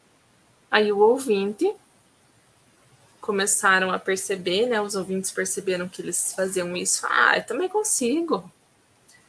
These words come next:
Aí, quando o surdo foi ao banheiro, né? O ouvinte foi lá,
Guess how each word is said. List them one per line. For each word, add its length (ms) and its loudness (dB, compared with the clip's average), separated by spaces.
Aí, 200 -2
quando 640 0
o 420 -4
surdo 500 -2
foi 260 -2
ao 80 2
banheiro, 680 0
né? 300 -4
O 80 -2
ouvinte 360 -6
foi 180 -2
lá, 240 0